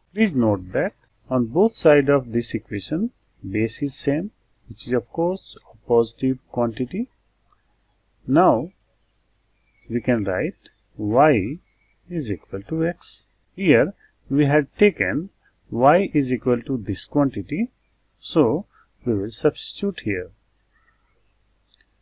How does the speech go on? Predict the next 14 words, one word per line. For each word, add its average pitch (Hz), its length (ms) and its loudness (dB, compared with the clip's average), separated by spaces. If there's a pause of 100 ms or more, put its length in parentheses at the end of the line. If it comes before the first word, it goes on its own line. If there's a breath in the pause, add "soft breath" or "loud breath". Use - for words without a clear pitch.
(220)
We 127 80 0
will 123 160 0
write 113 380 -2
y 117 320 0
is 110 360 -6
equal 107 240 -6
to 151 160 -6
log 110 560 -2 (520)
base 110 300 -6
e 143 480 -2 (640)
of 113 300 -2
e 147 140 0
to 165 140 -4
the 160 140 2